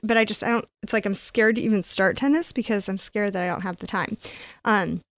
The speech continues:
but anyway, yeah. So what's new with me is our school auction, and it's really fun. And, um, another episode we should probably do is on volunteering because I just feel like I've made friends through volunteering and gotten to know the school better.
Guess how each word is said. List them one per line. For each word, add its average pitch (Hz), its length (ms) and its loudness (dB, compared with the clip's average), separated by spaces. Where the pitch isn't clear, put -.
but 254 140 6
anyway, 226 240 6
yeah. 180 140 4
So - 140 2
what's 233 200 2
new 262 60 6
with 254 100 2
me 220 80 6
is 202 100 2
our 190 80 4
school - 220 0
auction, 156 420 0
and 190 100 0
it's 180 140 -4
really 202 160 0
fun. 185 320 0
And, 196 340 -4
um, 185 400 -2
another 202 360 4
episode 190 260 0
we 185 60 0
should 180 160 -6
probably 180 200 0
do 175 100 -2
is 180 140 -2
on 175 160 -2
volunteering 175 560 -2
because 170 440 -4
I 170 340 -2
just - 200 -10
feel 190 80 -4
like 165 200 -6
I've 160 180 -10
made 156 160 -6
friends 294 420 0
through 294 160 -2
volunteering 262 560 2
and 196 100 -4
gotten 175 200 -2
to 180 160 -6
know 180 100 -4
the - 80 -8
school 294 400 -2
better. 254 640 2